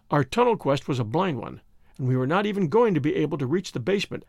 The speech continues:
out of which the abyssward aperture opened. The torch,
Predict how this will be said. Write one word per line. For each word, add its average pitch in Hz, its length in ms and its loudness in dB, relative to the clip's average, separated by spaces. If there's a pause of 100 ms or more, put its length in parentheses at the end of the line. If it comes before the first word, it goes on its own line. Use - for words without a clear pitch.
(160)
out 160 120 2
of 143 100 0
which 180 160 -2
the 147 120 4
abyssward 214 500 0 (100)
aperture 160 460 -2
opened. - 440 -4 (1400)
The 151 100 0
torch, 208 460 2